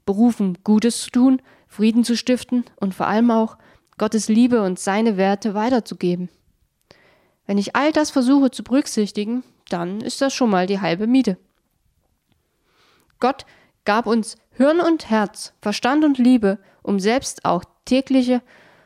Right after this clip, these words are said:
und wichtige Entscheidungen zu treffen. Wir Menschen sind Teil seiner Schöpfung und keine Marionetten, die sich nur dann bewegen sollen, wenn der Meister an den Fäden zieht. Er beschenkt uns mit Weisheit,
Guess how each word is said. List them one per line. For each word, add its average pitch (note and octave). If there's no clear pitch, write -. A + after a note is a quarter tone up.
und F3+
wichtige G#3
Entscheidungen F3+
zu -
treffen. F3
Wir G#3
Menschen A#3
sind G3+
Teil A3+
seiner B3
Schöpfung G#3
und G3
keine A3+
Marionetten, G#3
die G#3
sich F#3+
nur F#3
dann A#3
bewegen G#3
sollen, G#3
wenn G3
der F3
Meister F#3+
an F#3
den F3+
Fäden D4
zieht. -
Er G#3+
beschenkt C4
uns G3+
mit F#3+
Weisheit, G#3